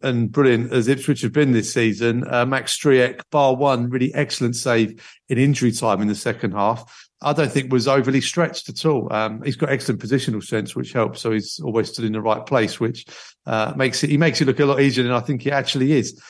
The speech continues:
Um, but yeah, he did, he wasn't really stretched at all until very, very late on in the game. That would have disappointed, um, the Ipswich Town fans who travelled en masse. Uh, but it delighted the Wycombe fans, I think, who were treated to a, a Wycombe performance of old,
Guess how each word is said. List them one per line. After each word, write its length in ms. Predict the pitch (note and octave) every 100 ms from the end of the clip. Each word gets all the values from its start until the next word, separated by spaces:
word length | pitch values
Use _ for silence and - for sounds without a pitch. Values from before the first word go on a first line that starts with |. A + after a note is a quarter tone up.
| - _
Um, 300 | B2+ B2 A#2+
but 100 | A2+
yeah, 240 | D3 B2+ B2
he 80 | C#3
did, 180 | E3
he 80 | D3
wasn't 300 | D3 C3 C#3
really 140 | B2 A#2+
stretched 400 | - C3 - B2
at 160 | -
all 160 | D3 B2+
until 260 | A2 C3
very, 280 | A2 C3 A#2+
very 260 | A2 A#2 A2
late 200 | A#2 B2
on 140 | A2+
in 80 | G#2+
the 80 | G#2+
game. 340 | C3 A#2 G#2 - - _ _
That 160 | E3 D#3+
would 80 | B2
have 100 | A#2
disappointed, 760 | - A#2 C3 A#2 G2+ A#2 G#2
um, 240 | C#2 G#2+ G#2+
the 80 |
Ipswich 340 | A#2 A#2 C3+ -
Town 200 | B2 G#2
fans 260 | A#2+ A2+
who 80 | A2
travelled 380 | G2 B2+ G2+ G#2+
en 120 | G#2+
masse. 360 | A#2+ B2 B2 - - - _
Uh, 180 | B2+ A#2+
but 120 | A2
it 100 | C3
delighted 480 | A#2+ C3+ D3 A#2 A#2+
the 80 | B2
Wycombe 260 | B2+ C3 A#2
fans, 420 | B2+ A2+ G#2+ A2+
I 60 |
think, 280 | A2+ C3 A#2+
who 160 | A#2 A#2+
were 260 | A#2+ A#2 - - _
treated 420 | - C#3+ B2 C3+ -
to 220 | C3+ B2
a, 120 | B2
a 60 | B2
Wycombe 340 | C3+ D3 C3
performance 540 | A#2+ - C#3 A#2 - A#2+
of 120 | A2+
old, 340 | A#2 A#2+ A#2